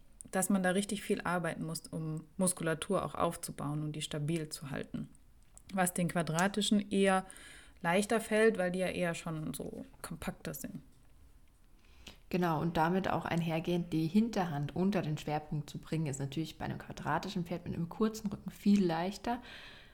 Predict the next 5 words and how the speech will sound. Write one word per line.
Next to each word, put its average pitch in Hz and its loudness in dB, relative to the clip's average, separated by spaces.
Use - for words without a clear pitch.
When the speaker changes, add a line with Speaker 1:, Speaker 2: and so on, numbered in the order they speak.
Speaker 2:
weil 180 4
das 214 2
Pferd 202 0
im 202 10
Verhältnis 190 0